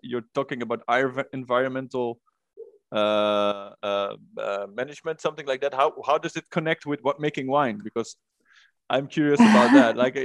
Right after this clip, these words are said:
Speaker 1: are there a lot of environmental problems with wine, with, with, with that, or?
Speaker 2: So that wasn't my focus actually at all,
Speaker 1: Ah,
Speaker 2: because, you
Speaker 1: okay.
Speaker 2: know, my background, yeah, my background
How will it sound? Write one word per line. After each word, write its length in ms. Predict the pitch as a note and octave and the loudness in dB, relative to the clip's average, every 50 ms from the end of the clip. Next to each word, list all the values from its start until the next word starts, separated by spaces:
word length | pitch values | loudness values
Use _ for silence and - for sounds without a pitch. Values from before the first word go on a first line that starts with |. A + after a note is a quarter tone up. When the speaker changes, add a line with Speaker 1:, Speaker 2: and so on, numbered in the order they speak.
| C#3 - - | -4 -2 0
Speaker 1:
are 60 | D#3 | 2
there 160 | D#3+ D#3+ D#3+ | 2 4 4
a 20 | |
lot 160 | D#3 D#3+ D#3+ E3 | 4 2 2 0
of 160 | C#3+ D#3 E3 | -2 -4 -6
environmental 540 | D3+ C#3 C#3 D3+ D3+ D3+ D3 D#3 - D3+ C3+ | -8 0 2 2 2 2 0 -4 -6 -6 -6
problems 480 | - D#3+ C#3+ D3+ D3+ D#3+ D#3 D3+ - - | 0 2 2 2 2 -2 -10 -10 -12 -10
with 160 | C#3+ C#3+ - | -10 -10 -6
wine, 500 | A2+ A#2+ B2+ C#3+ D#3 E3+ F3 F3 C#3+ B2+ | -2 0 2 2 2 0 -2 -4 -4 -4
with, 200 | B2 C3 B2 _ - - - _ _ _ _ _ - | -4 -4 -6 _ -12 -20 -20 _ _ _ _ _ -12
with, 180 | C3+ C#3+ C#3+ C#3+ | -10 -10 -8 -6
with 180 | C#3 D3 D3 D3 | -8 -6 -2 0
that, 200 | D3 D#3+ D#3 D3 | 0 0 0 -2
or? 440 | B2+ B2 A#2 A2 A2 A2 A2 G#2+ - - - - - - - _ | -4 -2 -2 0 -2 -2 -4 -6 -8 -10 -12 -14 -18 -20 -20 _
Speaker 2:
So 200 | - - - C#4+ | -8 0 4 6
that 220 | B3+ C#4+ D#4 E4 E4 | 8 8 8 8 8
wasn't 320 | E4 D#4+ C#4+ C#4 C4 B3+ | 8 6 8 8 6 8
my 160 | B3 A#3 A3+ | 8 8 6
focus 440 | A3 - - G#3+ G3+ G#3 A3 G3+ - | 6 4 4 4 4 4 2 -2 2
actually 340 | G3+ F#3 F#3 - - G3+ F#3 | 2 0 0 0 -4 -4 -2
at 200 | - F3+ F3+ F3 | 0 0 0 0
all, 420 | F3 - F3+ F3+ F3+ F#3+ A3+ C4 A#3+ | 0 0 0 0 0 0 -2 -2 0
Speaker 1:
Ah, 200 | F#3+ G3+ G#3 F#3 | 2 4 6 6
Speaker 2:
because, 0 | |
you 60 | F#3 G3 G#3 F#3+ | 6 4 4 4
Speaker 1:
okay. 60 | C#3+ - | 2 2
Speaker 2:
know, 80 | A3+ | 2
my 200 | A3 A#3 A#3+ B3+ | 0 0 0 0
background, 680 | C#4+ A3+ A#3 A3 A#3 A#3+ _ - A3 G3+ G3+ G3 G3 F#3+ - | 0 2 2 2 2 0 _ -6 -4 -4 -4 -4 -6 -8 -6
yeah, 320 | A3 G#3+ G#3 G3 F#3 F3+ F3 F#3+ | -2 2 2 4 2 2 0 -2
my 180 | A3+ A#3+ B3+ | -2 0 0
background 760 | B3+ A#3 A#3 A3+ A#3+ - - B3+ A#3 G#3+ G#3 G3+ G3+ G3 G3 | 0 0 -2 -2 -2 -4 -6 -4 -2 -2 -2 -4 -6 -8 -12